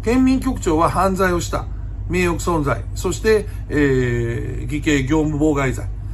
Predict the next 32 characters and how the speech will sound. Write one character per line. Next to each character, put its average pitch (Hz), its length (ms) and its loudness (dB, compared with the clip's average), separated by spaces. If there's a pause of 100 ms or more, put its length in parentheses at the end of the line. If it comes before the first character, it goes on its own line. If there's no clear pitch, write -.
(160)
え、 175 120 0
さ 233 140 4
ら 208 100 4
に 254 120 0
は、 147 300 4 (200)
こ 147 120 -2
の 139 80 -2
よ 127 180 0
う 127 40 -2
な、 214 300 2 (280)
ま 151 140 0
あ、 - 140 -4 (1000)
仕 - 120 -2
事 147 220 2
中 143 160 -2
に 139 80 -2
や 147 80 2
っ - 40 0
ち 139 80 -4
ゃ 127 40 -2
い 123 40 -4
け 170 100 0
な 190 80 0
い 208 40 0
こ 294 100 0
と - 80 -2
を 147 60 0
や 127 180 -2
っ - 40 -4
て - 240 -8
い 123 80 -4
た。 - 120 -8